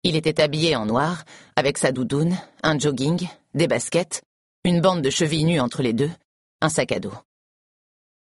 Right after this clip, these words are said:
Il a allumé sa roulée en sortant de la rue. Il louchait quand il tirait sur sa cigarette. Il a pris à droite,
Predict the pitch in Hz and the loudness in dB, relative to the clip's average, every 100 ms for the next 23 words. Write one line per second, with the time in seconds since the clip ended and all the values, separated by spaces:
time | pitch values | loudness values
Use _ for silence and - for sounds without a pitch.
0 | _ _ - 185 160 156 175 190 - 139 | _ _ -2 2 2 2 2 0 0 -2
1 | 147 165 110 - - 131 117 104 117 110 | 0 0 -2 -6 -4 -4 -4 -6 -8 -14
2 | _ _ _ _ _ _ _ _ _ - | _ _ _ _ _ _ _ _ _ -2
3 | 196 185 190 214 180 131 143 120 139 143 | 2 2 2 2 0 -2 -4 -2 -2 -2
4 | 113 - 127 127 117 113 110 - - _ | -4 -6 -4 -2 -2 -4 -10 -12 -14 _
5 | _ _ _ _ _ _ _ _ _ _ | _ _ _ _ _ _ _ _ _ _
6 | - 170 147 151 147 107 117 160 - | 0 2 0 0 0 0 -2 -2 -4